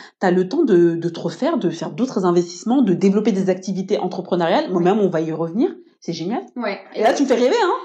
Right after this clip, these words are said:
Speaker 2: Et surtout, ça me permet de, de, de construire. Enfin, là, c'est même plus construire. En ce moment, c'est nourrir le fameux matelas de sécurité parce que tous
Speaker 1: Oui.
Speaker 2: les mois, l'argent qui tombe dans ma poche,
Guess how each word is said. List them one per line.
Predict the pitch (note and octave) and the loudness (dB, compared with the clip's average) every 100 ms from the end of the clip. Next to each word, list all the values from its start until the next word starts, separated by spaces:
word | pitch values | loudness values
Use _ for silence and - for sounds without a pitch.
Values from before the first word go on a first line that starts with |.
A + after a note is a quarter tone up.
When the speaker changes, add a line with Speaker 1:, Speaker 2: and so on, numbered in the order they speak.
| - | -4
Speaker 2:
Et | B3 C#4+ | 0 0
surtout, | D4 - - F#4+ | 2 0 2 0
ça | C4+ | 2
me | C4 | 2
permet | B3 C#4 B3+ | 0 0 -2
de, | A#3 A3+ A3 A3 | -4 -4 -6 -6
de, | G#3+ | -6
de | G#3+ | -2
construire. | B3+ B3 - D4+ | 2 2 2 0
Enfin, | C4+ | 2
là, | A3 A#3 | 0 0
c'est | G#3 | 0
même | F#3+ | 0
plus | F#3 - | -2 -6
construire. | A3+ A3 - | -8 -6 -2
En | B3+ | -2
ce | G3+ | -4
moment, | A3+ B3 | -4 -4
c'est | A#3 G3+ | -4 -4
nourrir | G#3 A#3 C#4 | -2 0 0
le | A#3+ G3 | 0 0
fameux | G3 A3+ A#3+ | -2 0 2
matelas | A#3+ A3 A#3 A3+ | 2 0 -2 -4
de | |
sécurité | A3+ - G#3+ B3+ D#4 | -6 -10 -6 -2 0
parce | G#3 - | -2 -6
que | - | -6
tous | - | 0
Speaker 1:
Oui. | C#4 | 2
Speaker 2:
les | C4 | 4
mois, | C4+ C4+ - - - | 4 0 -4 -16 -2
l'argent | A3+ A3+ B3+ B3 | 0 0 0 -2
qui | A3+ | -2
tombe | - A#3+ | -6 -4
dans | G#3 F#3+ | -2 -4
ma | F#3 | -4
poche, | C#4 D#4 | -2 0